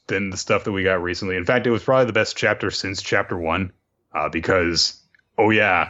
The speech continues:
I remember that Kazami as the protagonist should be at least somewhat likable, and he actually demonstrated that quality that he did in the first chapter of, like, "This is why you should actually care about me and what I'm trying to do." Uh, but still,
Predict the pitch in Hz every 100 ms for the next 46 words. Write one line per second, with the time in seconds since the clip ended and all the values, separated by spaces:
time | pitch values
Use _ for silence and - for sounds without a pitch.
0 | - 98 98 98 92 90 95 90 92 95
1 | 87 90 92 95 87 101 - 95 90 80
2 | 87 - - 92 92 90 85 95 104 113
3 | 113 - _ _ 107 90 107 95 85 -
4 | 113 87 87 95 - 104 95 90 87 80
5 | - 82 87 92 90 87 85 85 82 85
6 | 85 85 - 98 90 87 82 82 85 -
7 | - 92 85 92 - 113 117 160 151 208
8 | 151 135 104 87 80 80 98 104 120 113
9 | 110 135 123 76 - - - - _ -
10 | 90 87 90 90 85 _ _ _ - 113
11 | - 123 92